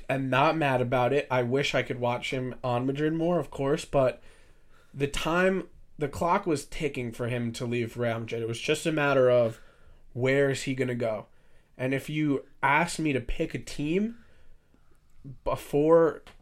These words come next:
you know, all this happened, I would have said a team like Juventus or P S G or, like, A C Milan or a team that,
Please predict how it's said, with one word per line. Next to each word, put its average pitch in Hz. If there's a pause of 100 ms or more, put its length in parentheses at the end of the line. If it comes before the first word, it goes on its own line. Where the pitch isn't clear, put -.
(100)
you 143
know, 120
all 139
this 139
happened, 139
I 143
would 139
have 135
said 143
a 127
team 135
like 120 (420)
Juventus 131
or 117
P 135
S 120
G 127
or, 117
like, 113
A 131
C 131
Milan 123
or 113 (500)
a 135
team 190
that, 175